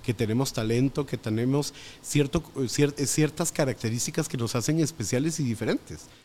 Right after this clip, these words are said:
¿verdad? Pero muchas veces, eh,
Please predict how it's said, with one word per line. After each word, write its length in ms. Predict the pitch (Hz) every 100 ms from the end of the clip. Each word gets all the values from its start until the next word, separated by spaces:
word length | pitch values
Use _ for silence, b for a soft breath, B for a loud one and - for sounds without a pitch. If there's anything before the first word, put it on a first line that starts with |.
| b
¿verdad? 300 | 113 117 156 - B B B B
Pero 140 | 147 135
muchas 320 | 160 247 202
veces, 440 | 190 - 151 - - B B B -
eh, 380 | 135 131 127